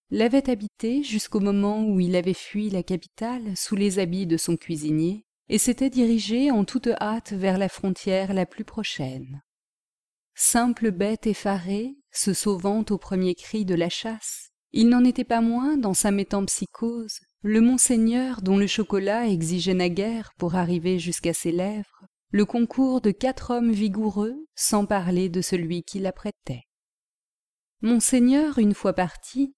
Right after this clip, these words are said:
ses robustes valets s'étaient absous du crime d'avoir touché ses gages, en se déclarant tout prêts à lui couper la gorge. Son hôtel avait été mis sous le séquestre et enfin confisqué.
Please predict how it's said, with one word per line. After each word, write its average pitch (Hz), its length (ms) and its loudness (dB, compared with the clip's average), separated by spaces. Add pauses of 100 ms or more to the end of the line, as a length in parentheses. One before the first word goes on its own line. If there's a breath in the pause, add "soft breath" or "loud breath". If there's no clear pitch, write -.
(180)
ses - 220 2
robustes 233 500 2
valets 202 460 0
s'étaient 185 360 0
absous 190 360 0
du 196 120 -2
crime 233 480 2
d'avoir 165 360 0
touché 196 340 -4
ses 156 220 0
gages, 202 580 -8 (240)
en 226 140 2
se 247 160 0
déclarant 254 580 2
tout 311 160 -2
prêts 262 380 -2
à 254 80 2
lui 208 200 4
couper 240 280 0
la 214 120 2
gorge. 151 520 -6 (880)
Son 208 280 2
hôtel 226 460 0
avait 190 140 2
été 185 280 -4
mis 202 240 2
sous - 160 -4
le 185 140 2
séquestre - 840 -4
et 190 180 2
enfin 185 400 -2
confisqué. - 800 -6